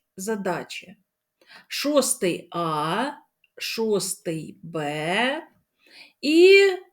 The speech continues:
шостий В клас.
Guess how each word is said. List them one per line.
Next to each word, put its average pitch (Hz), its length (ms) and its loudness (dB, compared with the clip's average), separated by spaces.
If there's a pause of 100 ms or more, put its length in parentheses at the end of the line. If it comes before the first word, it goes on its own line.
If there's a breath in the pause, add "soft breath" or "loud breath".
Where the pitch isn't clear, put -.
(200)
шостий 330 1120 0 (960)
В 233 460 0 (300)
клас. - 600 -8